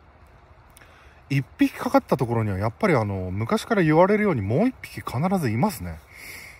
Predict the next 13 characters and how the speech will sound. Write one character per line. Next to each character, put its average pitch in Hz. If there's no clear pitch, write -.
う 147
ん。 104
少 -
な 220
く -
と 143
も 110
周 -
辺 202
に 190
は 104
い 90
る。 90